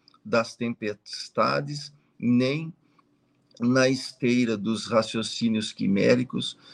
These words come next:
de quantos vivem pelo cálculo sem a claridade do sentimento. A resposta, concisa, desassombrada,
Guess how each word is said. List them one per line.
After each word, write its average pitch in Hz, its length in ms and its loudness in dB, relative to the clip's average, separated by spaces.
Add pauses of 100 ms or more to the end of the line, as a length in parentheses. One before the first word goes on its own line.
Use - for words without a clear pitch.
(100)
de 120 200 2
quantos 147 720 6
vivem 135 580 2
pelo 120 340 2
cálculo 147 720 6 (220)
sem 143 560 2
a 139 100 2
claridade 101 760 0
do 95 100 -10
sentimento. - 840 -10 (920)
A 120 120 6
resposta, 127 1000 0 (240)
concisa, 131 880 -4 (380)
desassombrada, 123 1200 4